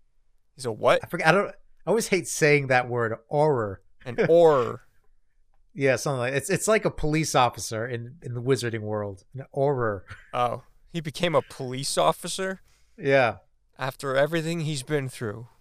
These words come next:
Speaker 2: Yeah.
Speaker 1: Why didn't he just become a Jedi? Isn't that a thing? <laughs>
Speaker 2: I don't know, you know, I, I guess he wasn't qualified.
Speaker 1: <laughs>
Speaker 2: Well, he got married. I,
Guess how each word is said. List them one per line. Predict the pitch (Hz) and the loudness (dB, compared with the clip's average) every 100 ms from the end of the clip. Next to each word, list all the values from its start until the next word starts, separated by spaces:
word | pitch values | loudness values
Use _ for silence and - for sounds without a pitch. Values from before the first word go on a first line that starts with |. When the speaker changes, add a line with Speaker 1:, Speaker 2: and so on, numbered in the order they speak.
| _ _ _ | _ _ _
Speaker 2:
Yeah. | 139 123 110 101 _ | -2 0 0 -6 _
Speaker 1:
Why | 127 147 | 2 4
didn't | 180 | 4
he | 190 | 0
just | 185 - | -4 -8
become | 196 202 180 | -4 -2 -2
a | |
Jedi? | 135 175 175 131 107 131 - _ _ _ | -2 0 4 4 2 -2 -16 _ _ _
Isn't | 143 165 | -4 0
that | 170 | 0
a | |
thing? | 170 185 120 - - - _ _ - | 2 4 2 0 -18 -20 _ _ -12
<laughs> | - 165 113 226 233 370 359 - 240 - 220 - - | -6 -4 0 0 0 -2 2 6 6 6 4 2 -4
Speaker 2:
I | - 175 208 - | 0 2 2 2
don't | 147 151 | 2 0
know, | 156 | 0
you | 151 | 2
know, | 175 156 165 - - - - | 4 2 0 -8 -20 -20 0
I, | 143 | 2
I | 143 | 4
guess | 143 151 | 2 0
he | - | 0
wasn't | 143 143 - | 0 0 0
qualified. | 135 151 143 113 110 110 | 2 2 0 -2 -2 -6
Speaker 1:
<laughs> | _ _ - 165 147 147 - 180 - _ - - - - | _ _ -16 -14 -12 -14 -16 -20 -20 _ -20 -20 -16 0
Speaker 2:
Well, | - | 4
he | |
got | 233 196 123 | 6 4 4
married. | 123 131 | 4 4
I, | 110 | 4